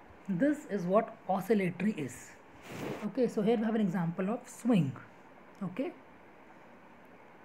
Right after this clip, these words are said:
and a swing moves back and forth like this is an oscillator.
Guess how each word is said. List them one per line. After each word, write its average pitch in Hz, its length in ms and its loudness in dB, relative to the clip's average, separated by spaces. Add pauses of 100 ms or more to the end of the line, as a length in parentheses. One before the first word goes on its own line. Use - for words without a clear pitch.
(300)
and 208 320 2 (260)
a 214 100 0
swing 214 560 2 (360)
moves 262 280 4
back 202 420 2
and 240 240 0
forth 170 320 2 (120)
like 185 300 0
this 233 260 2
is 165 160 -2
an 214 200 0
oscillator. 147 760 -2